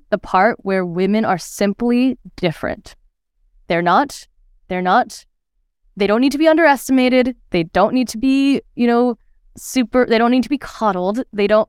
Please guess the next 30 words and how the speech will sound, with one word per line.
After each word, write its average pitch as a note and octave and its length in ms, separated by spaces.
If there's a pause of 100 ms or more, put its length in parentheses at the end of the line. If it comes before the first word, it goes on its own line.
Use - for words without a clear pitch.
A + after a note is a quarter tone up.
need A#3+ 240
any C4 220
of F#3+ 100
that. F#3 220
They G3 120
are G3 100
ju-, G#3 400
there, G3+ 280
our F#3+ 160
functions C#4+ 1040
are F#3 280
different. E3 600 (640)
And G#3 440 (760)
so, A3+ 380 (460)
and A3 200
that B3 220
creates A3 600 (480)
so B3+ 280
many B3 180
perceptions F#3+ 640
from F#3 160
society F#3 680 (260)
that G3+ 140
are G3+ 100
then G3 220
projected G#3 500
onto G3 380
us. - 440 (440)
And G#3+ 180
then G#3 400